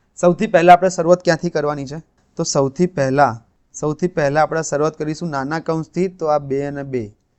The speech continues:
આ કેટલા થઈ જશે? ચાર. તો હવે જુઓ તમે, હવે તમારે દરેક વખતે આખું સમીકરણ લખવાની જરૂર નથી. તમે અહીંયા એક વખત લખી દો, પછી જ કરી શકો છો. કઈ રીતે? કે આ બે અને બે કેટલા થઈ ગયા? ચાર. હવે આને હટાવી દઉં હું,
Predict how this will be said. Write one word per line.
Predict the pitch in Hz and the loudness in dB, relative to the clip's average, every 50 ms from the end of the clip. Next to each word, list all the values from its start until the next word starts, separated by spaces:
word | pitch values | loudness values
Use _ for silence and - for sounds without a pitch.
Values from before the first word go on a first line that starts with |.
| _ _ - | _ _ -8
આ | 135 143 | -8 -6
કેટલા | - 143 139 120 143 | -6 -6 -4 -2 -2
થઈ | 143 - 139 135 | -2 -2 -6 -8
જશે? | 131 131 - 160 | -8 -8 -10 -10
ચાર. | 147 - - 120 101 90 - _ _ _ _ _ _ | -12 -10 -8 -8 -8 -8 -10 _ _ _ _ _ _
તો | - 165 - _ - - | -12 -12 -12 _ -10 -4
હવે | 147 151 185 190 | 0 2 2 2
જુઓ | 160 160 160 165 175 | 2 2 -4 -4 -4
તમે, | - 160 151 170 180 | -4 -6 -6 -6 -6
હવે | 165 156 170 185 | -6 -4 -6 -6
તમારે | 180 175 175 185 180 | -6 -6 -6 -6 -6
દરેક | 165 165 156 156 175 196 196 | -4 -4 -2 -2 -2 -4 -4
વખતે | 185 170 _ - 196 | -8 -12 _ -2 -2
આખું | 156 - - 190 190 | -2 -2 -2 -8 -6
સમીકરણ | - 170 160 165 165 180 185 | -6 -6 -8 -8 -8 -6 -8
લખવાની | 175 160 147 - - 156 165 | -6 -6 -8 -8 -8 -10 -10
જરૂર | 147 135 139 147 151 | -8 -6 -6 -6 -6
નથી. | 156 151 165 208 | -6 -8 -8 -4
તમે | 190 185 175 185 226 254 _ _ _ _ _ _ - | -4 -4 -4 -4 -6 -8 _ _ _ _ _ _ -4
અહીંયા | 175 180 190 196 220 220 220 - 214 | 0 0 2 2 2 0 0 0 0
એક | 214 220 214 | 0 2 2
વખત | 208 208 214 196 | 2 0 0 -2
લખી | 190 185 180 214 | -4 -6 -6 -4
દો, | 185 220 208 | -6 -6 -4
પછી | - 180 170 185 | -4 -6 -6 -6
જ | 180 - | -10 -8
કરી | - 160 151 | -8 -8 -8
શકો | - - 127 123 127 | -8 -10 -10 -8 -8
છો. | 123 135 | -10 -6
કઈ | - 170 170 | -6 -4 -4
રીતે? | 160 165 160 180 208 220 _ _ _ _ _ _ - | -4 -4 -4 -4 -6 -6 _ _ _ _ _ _ -12
કે | 165 165 | -6 -4
આ | 165 160 | -2 -2
બે | 156 151 - 156 | -2 0 0 2
અને | 165 165 170 170 | 2 2 0 -2
બે | 165 165 165 | -2 -4 -4
કેટલા | 156 160 - - 170 | -4 -6 -4 -4 -6
થઈ | 165 165 160 156 | -4 -4 -6 -4
ગયા? | 165 175 190 185 _ _ _ _ _ _ - | -4 -6 -8 -8 _ _ _ _ _ _ -10
ચાર. | - 131 104 95 98 95 _ _ _ _ _ - - | -6 -6 -6 -6 -8 -14 _ _ _ _ _ -10 -8
હવે | 131 131 127 110 113 - _ _ _ _ _ - | -4 -4 -4 -4 -6 -12 _ _ _ _ _ -10
આને | 135 135 143 151 160 | -6 -6 -4 -4 -4
હટાવી | 151 143 135 156 165 | -4 -4 -4 -4 -4
દઉં | 160 165 165 160 | -2 -4 -4 -4
હું, | 180 190 190 | -4 -8 -10